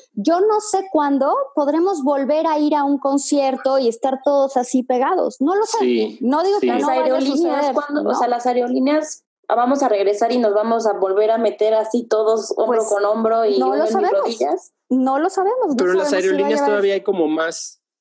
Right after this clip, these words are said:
Speaker 2: más control, ¿no? O sea, hasta, hasta es bien rígido y tiene reglas de seguridad y así, pero un
Speaker 1: Y muy
Speaker 2: concierto, pues, sí
Speaker 1: probablemente
Speaker 2: tienes
Speaker 1: lo que
Speaker 2: razón, el entre-
Speaker 1: veamos es que pongan reglas de sanidad
Speaker 3: Sanitarias,
Speaker 1: también,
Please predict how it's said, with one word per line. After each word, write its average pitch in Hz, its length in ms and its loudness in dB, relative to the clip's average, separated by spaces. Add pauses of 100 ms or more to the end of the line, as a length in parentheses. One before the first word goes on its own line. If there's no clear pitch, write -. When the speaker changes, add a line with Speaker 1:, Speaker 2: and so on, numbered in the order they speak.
(120)
Speaker 2:
más 151 240 -2
control, 147 600 0
¿no? 127 220 2
O 165 80 2
sea, 113 320 0
hasta, 113 200 -2
hasta 107 240 -4
es 107 80 -6
bien 123 160 2
rígido 123 640 2
y 107 80 -4
tiene 120 240 0
reglas 123 460 0
de 110 80 0
seguridad 101 520 0 (520)
y 110 80 2
así, 151 240 -2
pero 113 240 0
un 117 60 2
Speaker 1:
Y - 20 0
muy 123 40 -2
Speaker 2:
concierto, 277 540 0
pues, 302 100 0
sí 311 60 2
Speaker 1:
probablemente 311 320 0
Speaker 2:
tienes 320 120 2
Speaker 1:
lo 302 80 0
que - 40 -4 (100)
Speaker 2:
razón, 240 140 0
el 254 60 0 (160)
entre- 247 60 0
Speaker 1:
veamos 254 400 -4
es - 180 -2
que - 100 -2
pongan 269 460 0
reglas 277 640 0
de 226 140 -2
sanidad 240 420 0
Speaker 3:
Sanitarias, 254 580 -2
Speaker 1:
también, 190 160 -4